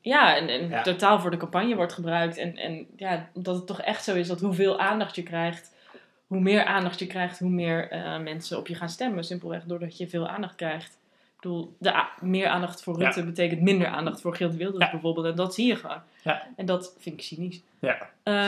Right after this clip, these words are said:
Speaker 2: zeker.
Speaker 1: maar goed, we hebben het er
Speaker 2: Maar
Speaker 1: nu al
Speaker 2: jij
Speaker 1: veel
Speaker 2: hebt
Speaker 1: te lang over.
Speaker 2: Ja, ook, eh, belangrijke actualiteiten bijgehouden.
Speaker 1: Ja, ik wilde nog twee dingen vermelden die ik heb geleerd dit weekend. Namelijk,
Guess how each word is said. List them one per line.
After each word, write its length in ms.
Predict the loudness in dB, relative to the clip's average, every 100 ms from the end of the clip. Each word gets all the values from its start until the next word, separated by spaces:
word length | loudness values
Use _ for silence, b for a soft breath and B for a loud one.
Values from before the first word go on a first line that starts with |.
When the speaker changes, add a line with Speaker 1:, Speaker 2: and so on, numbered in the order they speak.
| 0
Speaker 2:
zeker. 120 | -2 -2
Speaker 1:
maar 120 | -2
goed, 340 | -2 -4 -12 -6
we 60 | -6
hebben 160 | 2 4
het 60 | 4
er 40 |
Speaker 2:
Maar 40 | 2
Speaker 1:
nu 100 | 0
al 100 | 4
Speaker 2:
jij 80 |
Speaker 1:
veel 80 | 6
Speaker 2:
hebt 100 | 6
Speaker 1:
te 60 | 4
lang 240 | -2 -4
over. 240 | -10 -12 -16 _
Speaker 2:
Ja, 240 | -8 -6 -8 -12 6
ook, 380 | 8 8 2 -10
eh, 340 | 0 4 4 2
belangrijke 540 | 4 6 6 2 0
actualiteiten 880 | -6 -2 -2 0 0 0 -2 -4 -8 2
bijgehouden. 580 | 4 4 2 2 2 4
Speaker 1:
Ja, 340 | 10 10 10
ik 120 | 0 2
wilde 140 | 4
nog 120 | 2
twee 160 | 2 4
dingen 160 | 4
vermelden 340 | 4 4 4 4
die 100 | 2
ik 60 |
heb 120 | 0 0
geleerd 300 | 4 4 2
dit 120 | -4
weekend. 280 | 0 0 2
Namelijk, 500 | 2 2 0 -4